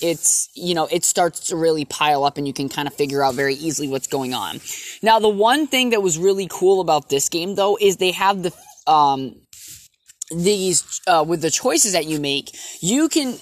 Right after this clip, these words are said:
have so many different outcomes from people surviving or dying or even turning into a werewolf. Um, I believe that the only werewolf transformation that you can't prevent is Nick's transformation, but every transformation after that you can prevent.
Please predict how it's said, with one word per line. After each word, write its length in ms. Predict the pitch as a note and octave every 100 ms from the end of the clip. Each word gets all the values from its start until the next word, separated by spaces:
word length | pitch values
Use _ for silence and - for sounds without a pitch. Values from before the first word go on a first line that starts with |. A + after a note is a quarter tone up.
| -
have 420 | G#3+ G#3 G#3 F#3 -
so 240 | - A3+
many 180 | A3+ G3+
different 260 | G3 F3+
outcomes 400 | C3 E3 - F3
from 200 | - D#3+
people 320 | D3 E3+ D3 D3
surviving 840 | - C3 C3+ C#3 C#3 C3+ C#3 C#3
or 100 | -
dying 600 | C#3 A2+ C3 C3+ C#3 C#3
or 220 | C3+ F3 F3
even 300 | G3 G3+ F3+
turning 420 | - - G3 F#3+
into 220 | E3+ E3+
a 60 | D3+
werewolf. 640 | C#3 D3+ C#3+ B2+ A#2+ B2 - - - -
Um, 300 | F#3 F#3+ F3+ -
I 60 |
believe 320 | F#3+ G#3+ D4+ E4+
that 120 | E4
the 160 | C4 -
only 320 | F#3 G3 G#3
werewolf 720 | D3 D3 D#3 F3+ G3 G3+ - - - G#3
transformation 720 | - A3 G#3 - G3 G3+ G#3+
that 160 | F3 D3+
you 60 | D3
can't 360 | - C#3+ D#3
prevent 600 | - D#3+ C3 C3 C#3+ G3 - -
is 200 | D#3+ D#3
Nick's 420 | C#3+ C3+ C3+ -
transformation, 920 | - G#3+ G3+ - A#3 A3 A#3+ - B3+ C4 - -
but 100 | G3
every 240 | G3 A3+
transformation 760 | A3 G3 F#3 - E3+ D#3+ D#3
after 340 | A#2+ C3+ C#3+ D3
that 140 | C3
you 280 | C#3 C#3+ E3
can 320 | - - D3+
prevent. 640 | C#3 C#3 B2 C#3 B2 -